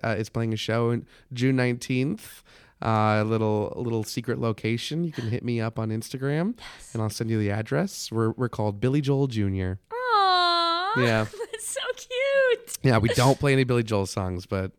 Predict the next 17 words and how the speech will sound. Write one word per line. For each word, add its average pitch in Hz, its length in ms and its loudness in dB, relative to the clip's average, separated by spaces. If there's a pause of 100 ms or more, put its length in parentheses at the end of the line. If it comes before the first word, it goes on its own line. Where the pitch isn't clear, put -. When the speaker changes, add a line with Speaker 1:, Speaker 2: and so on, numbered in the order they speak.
Speaker 2:
Okay. 95 220 0
Speaker 1:
um, 95 180 -4 (140)
we 107 100 2
like, 98 200 0 (100)
we 117 140 -2
like 104 160 -2
to 101 140 -4
homage 92 380 -2
to 104 100 -8
him. 107 280 -8
Speaker 2:
I'm 202 140 -4
in. 156 200 -8 (360)
Speaker 1:
Okay. 220 60 4 (140)
Speaker 2:
Okay. 180 60 -8 (720)
I'm 220 140 4
Speaker 1:
Great. 220 100 6
Speaker 2:
there. 175 160 0